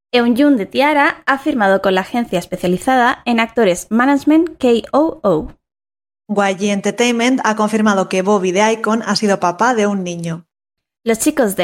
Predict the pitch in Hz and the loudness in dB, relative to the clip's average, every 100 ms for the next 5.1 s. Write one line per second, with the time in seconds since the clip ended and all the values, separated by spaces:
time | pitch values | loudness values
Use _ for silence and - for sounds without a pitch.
0 | 175 196 214 220 254 214 - 165 175 220 | 0 0 0 0 0 0 -2 -4 -2 -2
1 | - 262 247 254 - 269 311 277 262 208 | 0 2 0 -2 0 2 4 4 2 0
2 | 202 196 - 254 208 208 247 202 165 214 | 0 -4 -2 -2 0 0 0 0 0 -2
3 | - 285 277 277 - 202 190 196 - 220 | 0 0 2 0 0 2 2 0 0 2
4 | 262 269 233 277 320 - 196 143 208 196 | 2 0 -2 0 0 0 -2 0 0 0